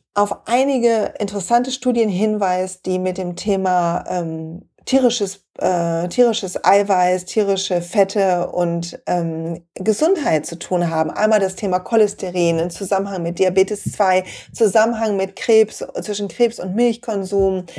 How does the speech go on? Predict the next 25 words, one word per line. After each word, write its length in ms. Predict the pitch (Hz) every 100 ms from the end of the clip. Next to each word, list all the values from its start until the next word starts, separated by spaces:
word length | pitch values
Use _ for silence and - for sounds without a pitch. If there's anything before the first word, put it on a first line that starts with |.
| - - - -
Zusammenhang 960 | - 226 214 220 233 214 214 202 202 202
von 380 | - 202 196 196
rotem 280 | 202 214
Fleisch 640 | 202 - 208 196 190 202 -
und 420 | 170 185 180 175
Darmkrebs, 840 | 202 208 208 - 202 190 190 -
überhaupt, 720 | - 196 202 - 220 220 220 -
ähm, 300 | - 196 180
unser 240 | 190 190
Darm, 320 | 180 185 190
wie 80 | 202
der 140 | 180 180
verarbeitet, 680 | 196 - 202 202 196 202
weil 160 | 190 180
wir 280 | 185 175 - _ - - - - -
einen, 400 | - 180 175 170 -
ähm, 580 | 185 165 165 160 160 - - -
anderen 400 | - 220 226 202
Darm 420 | 180 175 208 196
haben 240 | 196 185 180
als 300 | 90 170 -
die 140 | 185
anderen 300 | - 214 202
Fleischesser 1040 | 185 202 208 220 - 208 208 202 190 190 - - - - - -
und 480 | - 208 202 -